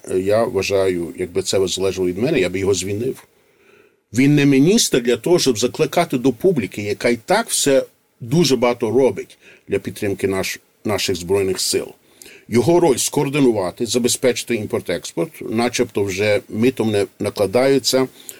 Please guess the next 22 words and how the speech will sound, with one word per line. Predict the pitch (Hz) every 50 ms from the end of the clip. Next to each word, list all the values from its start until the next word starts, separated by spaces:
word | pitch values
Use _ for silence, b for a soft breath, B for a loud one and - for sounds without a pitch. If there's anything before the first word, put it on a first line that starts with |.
| B B _
частини | - 117 101 - - - - 131 127 113 104
складові, | 92 - - - 101 92 92 95 104 123
які | 139 131 113 - 101
входять | 92 - - 104 101 95 95 92 90 - 95
до | 92 98 92
виготовлення | 90 92 92 90 85 - 90 90 87 87 92
дронів. | 87 82 87 87 87 90 101 147 185 90
Це | - - 98
дуже | 92 92 92 202 87
добре, | 80 - 90 87 82 - 92 87 B B B B B B B B _
але | 131 127 127 107 95 - - - b b b b b b b _
вже | 110 92 92 120 107
зараз, | - - 139 156 202 226 170 101 - - - -
вчора, | _ - - 131 151 175 143 101
треба | - - 113 107 107 107
розуміти, | 104 98 87 104 127 175 208 196 - 101
що | - - - 98
ми | 104 101
не | 104 101
можемо | 120 147 156 151 135 131 131 127
бути | 120 127 123 - 104
залежні | 82 92 95 110 110 110 104 - 113 110 104 101